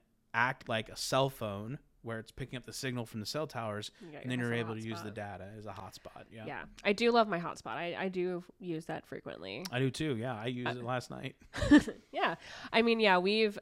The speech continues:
Speaker 2: I've used it when stuff with, like, my iPad. I'm not gonna pay to have another mobile line to my iPad when I have hotspot on my one. So obviously I connect that when I need something.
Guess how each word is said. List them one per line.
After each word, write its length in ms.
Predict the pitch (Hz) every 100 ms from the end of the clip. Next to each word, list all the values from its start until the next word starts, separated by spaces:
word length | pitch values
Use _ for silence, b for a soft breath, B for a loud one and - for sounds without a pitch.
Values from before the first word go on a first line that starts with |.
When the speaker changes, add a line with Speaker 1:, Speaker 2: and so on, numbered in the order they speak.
| -
Speaker 2:
I've 400 | 202 202 185 180
used 300 | 185 196 -
it 260 | 180 175 143
when 840 | 175 170 170 170 170 170 170 165 -
stuff 160 | 208
with, 80 | 180
like, 140 | 170
my 300 | 170 139 156
iPad. 400 | 160 180 165 160 160
I'm 100 | 165
not 180 | 160
gonna 140 | 170 160
pay 280 | - 165 156
to 60 |
have 160 | 156 165
another 280 | 165 160 156
mobile 380 | 160 160 156 156
line 220 | 156 160
to 60 |
my 120 | 160 156
iPad 580 | - 165 165 160 156
when 140 | 156 156
I 60 |
have 200 | 165 160
hotspot 360 | 160 147 - 165
on 80 | 156
my 120 | 156
one. 380 | 170 165 170 170
So 400 | 180 185 165 165
obviously 340 | 165 165 170 170
I 80 | 165
connect 320 | 185 160 -
that 220 | 202 208
when 80 | 185
I 60 | 185
need 180 | 180 180
something. 520 | 190 190 180 175 180